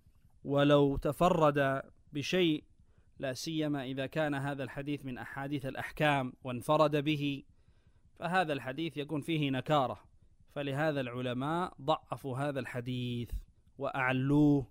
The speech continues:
بسبب تفرد ابن لهيعة،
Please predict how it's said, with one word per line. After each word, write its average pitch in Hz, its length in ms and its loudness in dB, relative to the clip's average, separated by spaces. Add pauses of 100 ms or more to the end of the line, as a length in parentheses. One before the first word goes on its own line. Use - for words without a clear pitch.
(100)
بسبب 131 760 0
تفرد 127 800 -2 (260)
ابن 135 200 -4
لهيعة، 123 560 -2